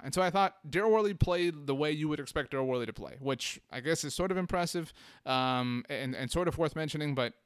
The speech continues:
overall, to a large degree, mostly concerning. Brian Rail, uh, on Twitter, Brian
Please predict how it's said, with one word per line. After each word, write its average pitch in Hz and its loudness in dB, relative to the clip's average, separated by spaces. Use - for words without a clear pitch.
overall, 156 4
to 135 -4
a 139 -2
large 147 4
degree, 131 -2
mostly 131 -2
concerning. 120 0
Brian 180 6
Rail, 156 6
uh, - -2
on 123 4
Twitter, 143 0
Brian 139 2